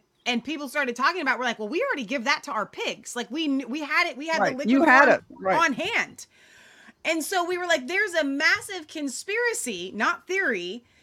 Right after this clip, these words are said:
Speaker 1: to keep antiparasitics from the American population." And we learned that because, and I believe God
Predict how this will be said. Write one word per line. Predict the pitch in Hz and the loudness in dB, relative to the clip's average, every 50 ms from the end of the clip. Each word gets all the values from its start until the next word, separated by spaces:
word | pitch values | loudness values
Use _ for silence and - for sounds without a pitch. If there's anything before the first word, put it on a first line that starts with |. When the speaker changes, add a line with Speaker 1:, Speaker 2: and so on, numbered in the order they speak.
| _ _ | _ _
Speaker 1:
to | - - 330 311 247 | -6 -6 -4 -4 -6
keep | - - - 349 370 381 415 453 466 _ _ _ _ | -8 -8 -4 -2 0 0 0 -4 -8 _ _ _ _
antiparasitics | - 285 320 370 370 - 349 339 320 320 - 302 285 269 269 262 - 381 415 427 302 247 226 - - - _ _ | -4 -2 -2 -4 -2 -2 -2 -2 -2 -2 0 2 2 2 2 0 -4 -4 -2 -2 -2 -2 -4 -6 -12 -12 _ _
from | _ - - 320 320 302 | _ -4 -2 -2 0 0
the | 302 339 339 | 0 0 -2
American | 330 277 254 247 254 254 320 294 | -2 0 2 2 2 2 0 -2
population." | 240 254 233 233 220 240 277 330 403 427 359 311 269 | 0 0 0 0 0 -4 -4 -4 -4 -4 -6 -6 -8
And | - 269 269 277 262 | -6 -6 -4 -4 -4
we | 294 349 392 440 427 | -2 -2 -2 -2 0
learned | 370 359 370 466 508 539 494 320 | 0 0 0 0 -2 -4 -4 0
that | 247 226 202 196 214 220 | 2 2 4 2 2 -2
because, | 214 294 254 - 359 277 233 | -4 -8 -2 -2 -2 -2 -2
and | 233 262 - _ - 277 220 | -6 -10 -12 _ 0 2 4
I | 233 - | 4 2
believe | - 480 466 480 523 403 254 240 | 0 -2 -4 -4 -4 -4 -4 0
God | 302 320 381 427 | 4 4 4 4